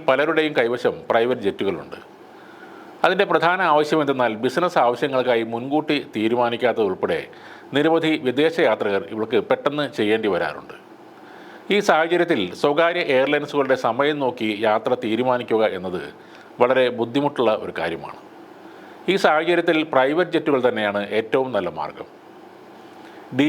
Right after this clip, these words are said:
ജി സി എയുടെ കണക്കുകൾ പ്രകാരം ഇന്ത്യയിൽ അഞ്ഞൂറ്റി അമ്പത് പ്രൈവറ്റ് ജെറ്റുകളാണ് ഇപ്പോൾ ഉള്ളത്. ഇതിൽ സ്വകാര്യ ജെറ്റ് വിമാനങ്ങൾ, ഹെലികോപ്റ്ററുകൾ തുടങ്ങിയവയും ഉൾപ്പെടുന്നുണ്ട്. രാജ്യത്തെ ക്രിക്കറ്റ് താരങ്ങൾ,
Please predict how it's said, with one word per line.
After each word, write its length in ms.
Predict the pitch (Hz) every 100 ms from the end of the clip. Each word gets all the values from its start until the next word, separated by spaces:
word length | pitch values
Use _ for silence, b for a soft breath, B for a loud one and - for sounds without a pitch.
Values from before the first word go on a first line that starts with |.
| 160
ജി 80 | 190
സി 80 | 185 175
എയുടെ 200 | 170 151
കണക്കുകൾ 300 | 143 113 151 143
പ്രകാരം 320 | 135 123 120 117
ഇന്ത്യയിൽ 320 | 113 123 127 85 - B B B 117
അഞ്ഞൂറ്റി 420 | 139 170 185 180 127
അമ്പത് 320 | 120 139 160 151 -
പ്രൈവറ്റ് 440 | 113 117 135 151 127
ജെറ്റുകളാണ് 500 | - - 110 104 90 90
ഇപ്പോൾ 200 | 90 87 80
ഉള്ളത്. 220 | 73 73 - - - B B B B 139
ഇതിൽ 140 | 151 143
സ്വകാര്യ 360 | 135 135 151 151
ജെറ്റ് 200 | 123 131 151
വിമാനങ്ങൾ, 400 | 135 120 113 113
ഹെലികോപ്റ്ററുകൾ 640 | 113 120 127 151 147 143 131 113
തുടങ്ങിയവയും 440 | 104 107 107 98 98
ഉൾപ്പെടുന്നുണ്ട്. 540 | 90 98 76 71 - - - - - B B B B B -
രാജ്യത്തെ 340 | 127 131 131 135 131
ക്രിക്കറ്റ് 320 | 127 160 147
താരങ്ങൾ, 340 | 139 127 117